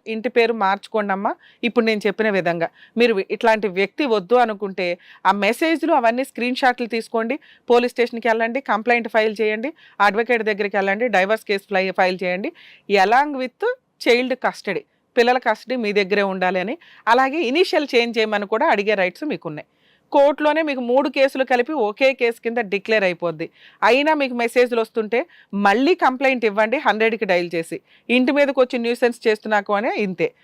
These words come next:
ఇక టీవీ షోకి పిలిచేసి ఇమీడియట్‌గా సెటిల్‌మెంట్ చేయడం అనేది already ముదిరిపోయిన వ్యక్తి కదమ్మా, ఆ బూతుల పంచాయతీ మేము వెళ్ళాం.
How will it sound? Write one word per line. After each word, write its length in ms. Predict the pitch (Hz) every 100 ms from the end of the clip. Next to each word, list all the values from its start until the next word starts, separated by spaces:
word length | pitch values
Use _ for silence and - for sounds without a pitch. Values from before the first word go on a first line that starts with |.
| _ _ _ 233
ఇక 300 | 220 240 208
టీవీ 360 | 269 311 339
షోకి 240 | 339 302 277
పిలిచేసి 520 | 262 240 262 254 262
ఇమీడియట్‌గా 600 | 247 233 254 247 226 254
సెటిల్‌మెంట్ 520 | 226 220 226 226 208
చేయడం 200 | 202 208
అనేది 380 | 196 190 196 330 - - - 196
already 240 | 220 254 262
ముదిరిపోయిన 580 | 220 214 262 277 269 247
వ్యక్తి 280 | 220 -
కదమ్మా, 380 | 226 208 208 233
ఆ 140 | 339 202
బూతుల 300 | 202 226 226
పంచాయతీ 460 | 208 202 196 190
మేము 220 | 240 170
వెళ్ళాం. 280 | 160 160 160